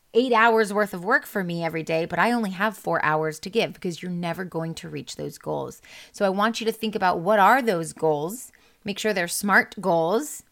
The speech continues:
which, if you don't know, stands for specific, measurable, attainable, relevant, and time-based. So make sure that your goals are smart, and think about how you wanna feel on a day-to-day basis. Do I wanna feel relaxed? Do I wanna feel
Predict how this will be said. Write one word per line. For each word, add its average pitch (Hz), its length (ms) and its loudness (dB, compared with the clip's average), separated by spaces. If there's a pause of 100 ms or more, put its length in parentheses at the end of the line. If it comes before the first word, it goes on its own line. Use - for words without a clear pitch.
(140)
which, 190 260 -4
if - 160 -6
you 190 60 -4
don't 202 240 0
know, 180 120 -2
stands 170 360 -6
for 165 220 -2
specific, 262 920 -6 (100)
measurable, 202 880 0
attainable, 185 720 -2
relevant, 170 640 -2
and 160 240 -8
time-based. 180 800 -4 (280)
So - 140 -8
make 196 160 -2
sure 220 140 -2
that 202 100 4
your 180 100 -4
goals 185 400 0
are 175 380 4 (300)
smart, 185 800 0 (340)
and 262 180 -2
think 330 280 -4
about 254 260 4
how 208 140 2
you 208 160 -2
wanna 190 180 -2
feel 175 260 -2
on 170 160 -2
a 160 60 -6
day-to-day 147 400 -6
basis. - 480 -12
Do - 80 -10
I 156 80 -4
wanna 160 160 -6
feel 156 220 -8
relaxed? 240 640 0
Do 170 100 -4
I 156 140 0
wanna 147 200 -6
feel 151 460 -4